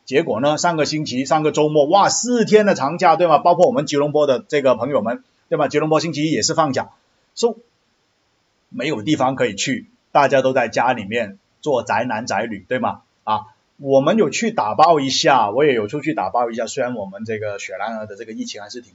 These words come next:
严重的哈。那么，呃，我看到比如帕丁尼啊、Brands Outlet 啊，他们都是关门的啊，因为试衣服的话呢是比较，呃，这个高风险的，so 没有办法，就他们干脆关门了，那他的生意会受到影响。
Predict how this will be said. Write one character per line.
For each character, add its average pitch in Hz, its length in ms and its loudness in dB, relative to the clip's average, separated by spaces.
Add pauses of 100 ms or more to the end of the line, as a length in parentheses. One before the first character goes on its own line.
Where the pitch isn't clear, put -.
严 92 140 -20
重 101 200 -14
的 95 80 -14
哈。 95 180 -12 (300)
那 156 140 -2
么， 160 280 4 (280)
呃， 104 420 -2
我 117 140 -2
看 196 180 0
到 185 240 6
比 123 140 -4
如 147 200 0
帕 127 200 -2
丁 165 180 -2
尼 143 140 -4
啊、 143 320 2
Brands 147 260 0
Outlet 135 420 0
啊， 113 180 -2
他 131 100 -4
们 123 140 -4
都 127 100 -8
是 113 340 -6
关 123 260 -4
门 92 220 -12
的 117 140 -10 (240)
啊， 107 240 -8
因 127 100 -4
为 110 320 -4
试 175 400 -2
衣 151 240 -10
服 117 260 -14
的 - 120 -6
话 117 160 -8
呢 117 180 -8
是 123 220 -6
比 98 120 -20
较， 104 380 -6 (440)
呃， 95 280 -10
这 117 140 -12
个 101 240 -6
高 143 260 0
风 147 220 -10
险 - 300 -8
的， 92 120 -16 (320)
so 120 320 -8
没 117 100 -8
有 117 120 -4
办 131 180 -2
法， 98 200 -14 (260)
就 113 420 -8 (300)
他 139 100 -4
们 127 120 -4
干 131 140 -2
脆 131 120 -6
关 113 180 -4
门 98 160 -10
了， 92 200 -18
那 180 120 -2
他 196 120 -2
的 180 60 2
生 180 200 -2
意 175 60 -2
会 160 80 -2
受 160 120 -2
到 139 140 2
影 113 120 -8
响。 101 140 -12